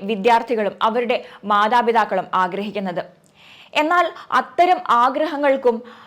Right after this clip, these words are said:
താല്പര്യങ്ങൾക്കും ഏറ്റിരിക്കുന്ന വലിയൊരു തിരിച്ചടി തന്നെയാണ് കാനഡയുടെ ഇപ്പോഴത്തെ ഈയൊരു നിലപാട്. ഇന്ത്യയിലെ സാഹചര്യം കണക്കിലെടുക്കുകയാണെങ്കിൽ ഏറ്റവും കൂടുതൽ വിദ്യാർത്ഥികളും അതുപോലെ തന്നെ ജോലിക്കായി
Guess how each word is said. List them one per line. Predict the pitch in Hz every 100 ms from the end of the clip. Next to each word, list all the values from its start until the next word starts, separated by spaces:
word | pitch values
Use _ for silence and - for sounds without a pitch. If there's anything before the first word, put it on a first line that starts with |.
| - _ -
താല്പര്യങ്ങൾക്കും | 233 269 294 294 285 254 208 190 - - -
ഏറ്റിരിക്കുന്ന | 226 240 269 269 277 262 -
വലിയൊരു | 214 233 269 302 269 - -
തിരിച്ചടി | 240 262 311 294 277
തന്നെയാണ് | 254 262 208 202 202 - -
കാനഡയുടെ | 247 233 254 262 262 226 -
ഇപ്പോഴത്തെ | 233 202 247 240 208 185 -
ഈയൊരു | 226 233 196
നിലപാട്. | 180 185 180 180 175 - - _ -
ഇന്ത്യയിലെ | 311 320 349 349 330 -
സാഹചര്യം | 220 220 233 240 247 240
കണക്കിലെടുക്കുകയാണെങ്കിൽ | 202 214 220 214 196 214 190 180 180 - _
ഏറ്റവും | 233 277 277 339 320 285
കൂടുതൽ | 285 254 254 208
വിദ്യാർത്ഥികളും | 220 190 226 233 233 247 208 196 - -
അതുപോലെ | 240 262 294 302 294
തന്നെ | 269 233 - - - 220
ജോലിക്കായി | 240 262 294 302 320 294